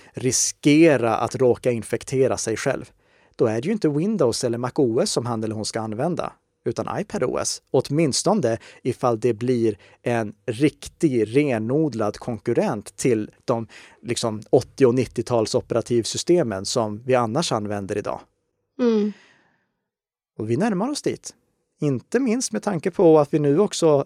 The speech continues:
Speaker 1: liksom, har riktiga tangentbord och styrplattor till iPad.
Speaker 2: Ja, det är sant.
Speaker 1: Mm. Så
Speaker 2: Mm.
Speaker 1: det, det är en liten long shot där, men jag tror att, eh,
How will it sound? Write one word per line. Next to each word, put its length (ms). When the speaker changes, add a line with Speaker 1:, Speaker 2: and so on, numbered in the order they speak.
Speaker 1:
liksom, 240
har 120
riktiga 380
tangentbord 960
och 140
styrplattor 800
till 460
iPad. 380
Speaker 2:
Ja, 220
det 120
är 40
sant. 440
Speaker 1:
Mm. 260
Så 220
Speaker 2:
Mm. 100
Speaker 1:
det, 120
det 120
är 40
en 80
liten 300
long 180
shot 260
där, 140
men 200
jag 220
tror 360
att, 340
eh, 320